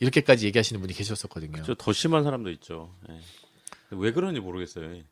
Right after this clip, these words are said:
Speaker 1: 그건 좀 너무 나갔다 싶은
Speaker 2: 근데
Speaker 1: 게
Speaker 2: 그때는 그게 그렇게,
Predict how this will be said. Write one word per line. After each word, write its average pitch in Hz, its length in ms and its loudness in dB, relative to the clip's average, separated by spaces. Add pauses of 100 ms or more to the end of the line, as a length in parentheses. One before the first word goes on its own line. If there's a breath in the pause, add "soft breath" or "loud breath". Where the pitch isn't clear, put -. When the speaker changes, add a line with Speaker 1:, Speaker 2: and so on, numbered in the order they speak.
(120)
Speaker 1:
그건 143 300 2
좀 127 180 2
너무 107 220 -2
나갔다 95 580 0
싶은 - 260 -8
Speaker 2:
근데 110 180 0
Speaker 1:
게 92 40 -2
Speaker 2:
그때는 165 600 2
그게 117 580 4 (300)
그렇게, 101 1200 2